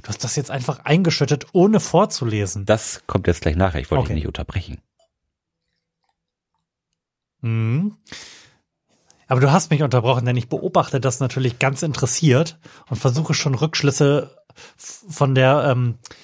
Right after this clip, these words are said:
Speaker 1: vom Design der Flasche und der Farbe des Biers darauf, oh, das sieht interessant aus,
Speaker 2: Ja.
Speaker 1: zu bekommen, was das sein könnte.
Speaker 2: Ja.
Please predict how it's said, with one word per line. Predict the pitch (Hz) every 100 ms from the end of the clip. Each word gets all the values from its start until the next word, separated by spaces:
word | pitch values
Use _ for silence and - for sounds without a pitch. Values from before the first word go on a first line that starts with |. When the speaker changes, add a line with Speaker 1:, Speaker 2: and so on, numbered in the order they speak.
| -
Speaker 1:
vom | - 139 135
Design | 110 98 147 214 208 165
der | 143
Flasche | - 175 - 139 143
und | 139 135 147 127 - _ _
der | 156 127
Farbe | 156 160 139
des | 127
Biers | - 165 -
darauf, | 135 135 127 - _ - - _ _ _
oh, | - 202 175
das | 107
sieht | - -
interessant | 107 117 117 127
aus, | 120 107 - - -
Speaker 2:
Ja. | 98 76 73 80 _
Speaker 1:
zu | -
bekommen, | 156 156 190 202
was | 196
das | 220
sein | 240 226
könnte. | 151 127 101
Speaker 2:
Ja. | 104